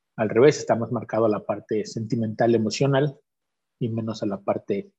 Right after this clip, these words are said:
histórica, pero bueno, yo a Luis le he escuchado también, eh, la reseña de Los Cosacos, escuché la reseña de La muerte de Van Illich, hoy le escucho este, eh, a Chava le escuché la reseña de,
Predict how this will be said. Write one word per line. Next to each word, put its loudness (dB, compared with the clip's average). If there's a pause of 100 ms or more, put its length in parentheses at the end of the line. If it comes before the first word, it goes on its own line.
(100)
histórica, 2
pero 6
bueno, 0
yo 2
a 2
Luis 2
le -2
he 0
escuchado -2
también, -8 (560)
eh, -4 (800)
la 2
reseña 2
de 4
Los -2
Cosacos, 0 (640)
escuché -2
la 4
reseña -2
de -4 (460)
La 0
muerte 0
de 0
Van -2
Illich, -2 (720)
hoy 0
le 4
escucho 0
este, 6 (340)
eh, -8
a -8
Chava 4
le 2
escuché -2
la 0
reseña -4
de, -8